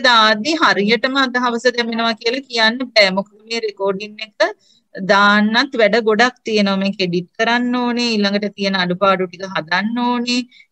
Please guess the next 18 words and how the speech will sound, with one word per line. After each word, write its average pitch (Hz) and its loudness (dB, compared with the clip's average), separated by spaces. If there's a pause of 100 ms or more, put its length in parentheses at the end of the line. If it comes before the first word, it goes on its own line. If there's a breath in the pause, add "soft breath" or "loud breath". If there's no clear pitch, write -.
(100)
ඒ 208 2
කරලා 208 2
මේ 233 -2
හදන්න 196 0
ගියාම 208 -2
දැන් 233 -2
මෙහි 214 0
අයි 190 0
ටී 202 -6
මිස්ලාට 208 0
මේ 233 -2
වැඩේ 208 0
විතරක් 233 -2
නෙමෙයි. 226 -6
ඒගොල්ලන්ට 202 -4
සෑහෙන්න 202 -2
වැඩ 190 -4
තියෙනවා. 196 -6